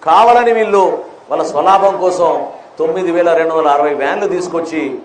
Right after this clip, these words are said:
ఇంటింటికి మేము డెలివరీ చేస్తామని చెప్పి రాష్ట్ర ప్రభుత్వానికి, రాష్ట్ర ప్రజలకి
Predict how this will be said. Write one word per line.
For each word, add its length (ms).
ఇంటింటికి 480
మేము 460
డెలివరీ 320
చేస్తామని 420
చెప్పి 520
రాష్ట్ర 340
ప్రభుత్వానికి, 680
రాష్ట్ర 300
ప్రజలకి 520